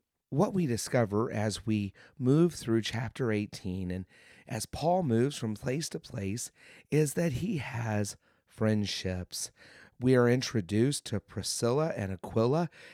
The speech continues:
at the beginning of the chapter. We discover that they're fellow tent makers just like Paul, and that he spends some time staying with them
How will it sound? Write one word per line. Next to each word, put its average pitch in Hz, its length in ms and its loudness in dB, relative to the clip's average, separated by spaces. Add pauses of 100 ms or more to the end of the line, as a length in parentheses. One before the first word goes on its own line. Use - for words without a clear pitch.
(100)
at 113 120 -6
the 107 80 -8
beginning 110 440 0
of 131 80 -2
the 104 80 -2
chapter. 110 600 0 (380)
We 190 140 0
discover 135 480 2
that 123 140 0
they're 113 160 2
fellow 110 320 2
tent 156 280 -2
makers 104 400 -4
just - 280 -8
like 104 200 -6
Paul, 131 400 -4 (460)
and 123 140 -2
that 120 120 -2
he 143 160 -2
spends 117 380 -4
some 165 200 -6
time 107 360 -2
staying 113 400 -2
with 180 160 -2
them 104 360 -2